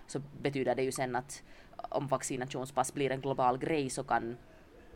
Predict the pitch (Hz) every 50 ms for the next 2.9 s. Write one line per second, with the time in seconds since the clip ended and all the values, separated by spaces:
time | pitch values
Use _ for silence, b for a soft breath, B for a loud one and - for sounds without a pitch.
0 | - - - 156 156 160 180 165 156 151 139 135 135 131 135 135 139 - - -
1 | - 156 143 127 131 - - 151 151 143 139 139 139 135 135 - - 131 127 131
2 | 147 196 202 180 165 160 139 B B B - - 135 127 127 131 127